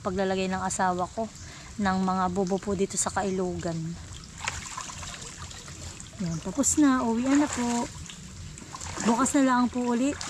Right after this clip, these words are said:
sa aming pamamandaw mag-asawa. So yan guys, at bukas na lamang po uli. Kami po bukas ay dapat ay maagang mamamandaw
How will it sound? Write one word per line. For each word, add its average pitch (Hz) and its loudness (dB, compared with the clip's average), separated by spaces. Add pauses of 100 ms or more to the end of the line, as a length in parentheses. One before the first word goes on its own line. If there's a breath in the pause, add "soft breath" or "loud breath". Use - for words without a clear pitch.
(680)
sa 220 6
aming 233 8
pamamandaw 220 6
mag-asawa. 202 4 (1500 loud breath)
So - 4
yan 240 8
guys, 226 6
at 226 2
bukas 220 2
na 233 6
lamang 208 6
po 226 -2
uli. 226 4
Kami 247 4
po 233 0
bukas 226 4
ay 226 4
dapat 214 2
ay 214 4
maagang 208 4
mamamandaw 202 4